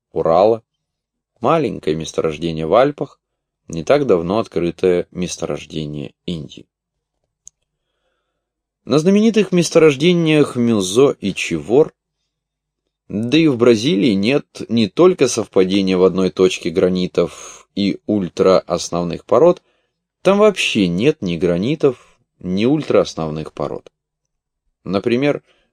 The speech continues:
знаменитое месторождение Мюзо, расположенное на крутом склоне реки Рио-Минеро, красивый приток Рио-Магдалены, слагает толща чёрных сланцев,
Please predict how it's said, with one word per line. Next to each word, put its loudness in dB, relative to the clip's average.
знаменитое 0
месторождение -2
Мюзо, -2
расположенное 0
на -4
крутом -4
склоне -2
реки -4
Рио-Минеро, -2
красивый -6
приток -8
Рио-Магдалены, -6
слагает 2
толща 2
чёрных -2
сланцев, -2